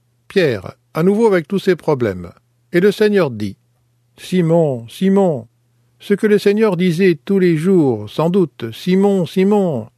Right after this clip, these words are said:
Je crois que Dieu voulait voir la glorification de Pierre plus que toute autre personne.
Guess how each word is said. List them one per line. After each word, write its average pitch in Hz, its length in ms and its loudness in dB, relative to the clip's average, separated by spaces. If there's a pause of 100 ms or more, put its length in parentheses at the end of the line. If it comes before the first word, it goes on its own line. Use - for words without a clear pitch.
(140)
Je - 140 2
crois 196 280 0
que 202 140 0
Dieu 180 260 0
voulait 175 260 2
voir 170 280 2
la 160 100 2
glorification 160 880 -2
de 156 140 -2
Pierre 151 460 -2
plus 202 260 -2
que 180 100 0
toute 170 240 -4
autre 175 220 -2
personne. 147 640 -2